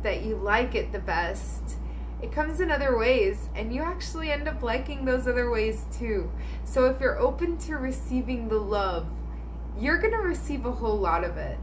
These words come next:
And why close yourself off to a beautiful thing as love?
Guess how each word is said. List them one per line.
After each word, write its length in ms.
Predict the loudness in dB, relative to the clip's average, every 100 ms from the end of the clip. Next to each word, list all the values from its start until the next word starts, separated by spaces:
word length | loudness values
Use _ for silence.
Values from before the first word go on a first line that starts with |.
| -6 -6 -6 -6 -8 -8 -6
And 520 | 0 2 4 2 -2 -6 -6
why 720 | 0 6 6 6 0 -2 -4
close 340 | -2 0 0
yourself 500 | 0 0 0 0 0 0
off 440 | 2 2 2 -6 -6
to 160 | 0 0
a 60 |
beautiful 560 | 0 -4 -6 -6 -4 -4
thing 240 | -2 -4
as 220 | -2 -4
love? 380 | -4 -4 -4 -6